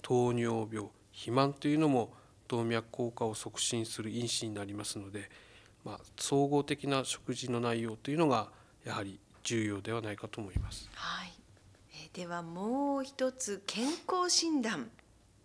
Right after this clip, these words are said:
Speaker 2: ここでも早期発見、また何かこうシグナルが出ているんじゃないか、それを早くキャッチしたいと思うものなんですけど、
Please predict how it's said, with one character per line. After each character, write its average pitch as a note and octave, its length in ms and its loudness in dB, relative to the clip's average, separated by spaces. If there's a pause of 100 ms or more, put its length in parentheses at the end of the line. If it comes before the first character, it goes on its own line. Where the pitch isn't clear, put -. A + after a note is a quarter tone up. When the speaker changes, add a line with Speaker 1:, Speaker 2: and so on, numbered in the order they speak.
(360)
Speaker 2:
こ - 160 -6
こ B3+ 140 -2
で D#4 100 0
も C4+ 480 2 (680)
早 A#3+ 240 -2
期 G#3+ 200 -8
発 G3+ 220 -4 (120)
見、 G3+ 340 -4
ま G#3 160 -6
た G#3 180 -2
何 C4+ 280 2
か G#3+ 360 0 (360)
こ G3+ 280 -8
う G3+ 60 -4
シ - 160 8
グ A#3 100 0
ナ A3 140 0
ル G#3+ 80 -2
が G3+ 100 -4
出 G#3 160 2
て A3 140 -2
い G#3 140 0
る A3 100 -2
ん G#3+ 80 -2
じ G3 80 -4
ゃ G3+ 60 0
な F#3+ 100 -6
い - 80 -8
か、 - 160 -2
そ - 160 2
れ - 80 -2
を - 60 0
早 D4+ 260 -2
く C4 160 -6
キ - 80 -2
ャ C#4+ 60 -2
ッ - 80 -8
チ - 120 0
し - 100 2
た - 140 -4
い G4+ 100 -4 (140)
と C4 140 4
思 B3+ 200 8
う B3+ 40 2
も A#3 140 0
の B3 80 -2
な A#3 140 -4
ん A#3 60 -8
で A#3+ 120 -6
す - 100 -10
け A3+ 140 -4
ど、 G#3+ 180 0